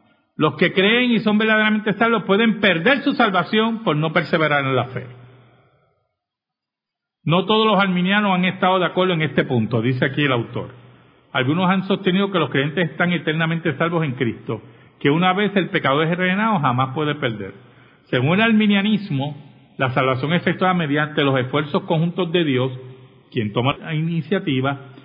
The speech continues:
y el hombre, a quien le toca responder, siendo la respuesta del hombre el factor determinante. Dios ha provisto salvación para todos. O sea, esa gracia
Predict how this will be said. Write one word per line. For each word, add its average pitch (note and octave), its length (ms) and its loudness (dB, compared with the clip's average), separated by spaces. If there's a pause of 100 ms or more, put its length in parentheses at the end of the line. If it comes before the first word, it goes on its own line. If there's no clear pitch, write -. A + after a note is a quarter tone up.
(200)
y C3+ 120 2
el C3+ 100 2
hombre, C3+ 380 0
a B2+ 180 -4
quien B2 240 0
le A#2+ 140 -2
toca E3+ 340 -2
responder, A2+ 640 -2 (600)
siendo C#3+ 260 0
la F3 100 2
respuesta E3+ 420 0
del F3 100 2
hombre F#3+ 220 0
el C3 80 0
factor C#3 420 -2
determinante. A#2 800 -2 (640)
Dios C3 160 2
ha D#3+ 100 0
provisto F3+ 400 0
salvación B2+ 480 -2
para D#3 240 0
todos. G2 380 -6
O - 20 -20
sea, C3+ 100 0
esa D3+ 200 0
gracia F#3+ 560 0